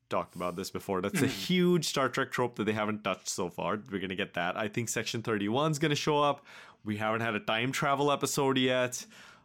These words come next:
Speaker 1: Um, I, I expect these things to come in. Maybe they're thrown into the Delta Quadrant for an episode or two. Like, you know,
Speaker 2: <laughs>
Speaker 1: i-, if, if we're talking about the show as Trek nostalgia, there are a bunch of different Star Trek tropes that are still to show up.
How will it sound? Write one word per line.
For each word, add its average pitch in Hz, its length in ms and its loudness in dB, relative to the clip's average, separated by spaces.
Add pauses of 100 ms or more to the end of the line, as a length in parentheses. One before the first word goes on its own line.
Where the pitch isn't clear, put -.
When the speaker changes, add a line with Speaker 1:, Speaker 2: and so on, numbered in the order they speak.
(120)
Speaker 1:
Um, 95 560 -2 (320)
I, 135 280 0
I 165 180 2
expect 202 340 0
these 202 160 0
things 190 160 -2
to - 80 -8
come 196 120 0
in. 131 120 2
Maybe 127 200 2
they're 139 260 2 (180)
thrown 131 240 4
into 131 220 0
the 120 60 -2
Delta 117 280 2
Quadrant 135 420 2
for 139 140 -2
an 127 80 2
episode 127 340 0
or 131 120 4
two. 135 280 0
Like, 101 460 0 (560)
you 127 140 0
know, 107 280 2
Speaker 2:
<laughs> - 20 -12
Speaker 1:
i-, - 40 -8
if, 127 540 0 (100)
if 135 160 -2
we're 175 160 6
talking 180 320 2
about 139 260 2
the 127 80 2
show 135 240 2
as 120 120 2
Trek 120 260 -2
nostalgia, 110 640 0
there 104 160 2
are 120 120 2 (480)
a 123 60 -8
bunch 156 320 0
of 117 100 0
different 123 460 0 (420)
Star 127 240 0
Trek 127 240 0
tropes 110 360 0
that 104 100 2
are 95 100 2
still 113 340 0
to 110 80 -6
show 104 300 0
up. 95 300 0